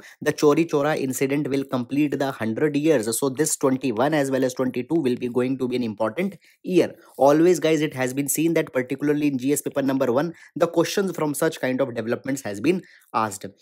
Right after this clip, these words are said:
Now, guys, when we talk about the Chauri Chaura incident, this happened into the United Provinces into the fourth February twenty twenty-two. So, guys, this was the time when the non-cooperation movement was going on.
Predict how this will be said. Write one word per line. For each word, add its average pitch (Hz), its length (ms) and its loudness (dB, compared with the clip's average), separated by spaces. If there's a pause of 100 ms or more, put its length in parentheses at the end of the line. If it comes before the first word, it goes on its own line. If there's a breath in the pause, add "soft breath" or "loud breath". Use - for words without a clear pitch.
(180 soft breath)
Now, 208 180 4
guys, 135 300 2
when 160 200 2
we 175 80 0
talk 170 200 -2
about 143 280 4
the 147 80 2
Chauri 139 300 2
Chaura 131 220 2
incident, 113 580 -2
this 170 180 2
happened 185 420 -2
into 139 400 -2 (220 loud breath)
the 151 160 0
United 127 500 -2
Provinces 117 640 0 (300 soft breath)
into 180 440 2
the 147 180 0
fourth 175 360 2
February 135 440 0
twenty 123 300 -2
twenty-two. 117 640 -6
So, - 160 0
guys, 202 200 0
this 165 200 -4
was 175 140 -2
the 175 100 0
time 156 380 -2
when 147 160 0
the 147 100 0
non-cooperation 135 720 -2
movement 127 440 -4
was 139 240 0 (360 soft breath)
going 175 260 2
on. 95 180 -4